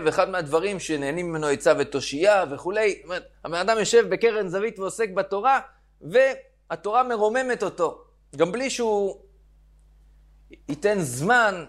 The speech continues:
בשביל לעסוק בעניינים של, אה, בעניינים האלה. ודאי שכשאדם עוסק בתורה, צריך לעסוק בתורה לכתחילה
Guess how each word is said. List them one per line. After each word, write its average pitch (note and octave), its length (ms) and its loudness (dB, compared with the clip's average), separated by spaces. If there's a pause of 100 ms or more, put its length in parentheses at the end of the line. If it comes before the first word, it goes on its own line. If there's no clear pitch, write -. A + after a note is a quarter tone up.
(100)
בשביל D#3 360 -2
לעסוק E3 460 0
בעניינים E3 600 -6 (420)
של, C3 240 -4
אה, A#2+ 360 0 (500)
בעניינים D3+ 380 -2
האלה. C#3 260 0 (4000)
ודאי D3+ 300 2
שכשאדם C#3 420 0
עוסק C#3+ 240 -2
בתורה, C3 500 0 (140)
צריך B2 200 -12
לעסוק B2 240 -4
בתורה B2 340 0
לכתחילה B2+ 580 -2